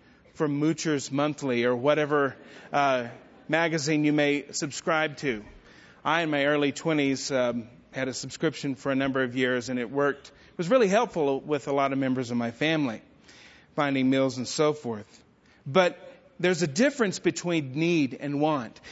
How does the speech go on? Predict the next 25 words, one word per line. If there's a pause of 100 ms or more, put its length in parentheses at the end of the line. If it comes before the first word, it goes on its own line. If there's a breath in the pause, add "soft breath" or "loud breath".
(120)
and
the
believer
is
trying
to
discern
what
the
real
need (240 loud breath)
for
this
person
is. (520 loud breath)
I
love
the
way
that
the
church (240 loud breath)
responded (360 soft breath)
to
Katrina,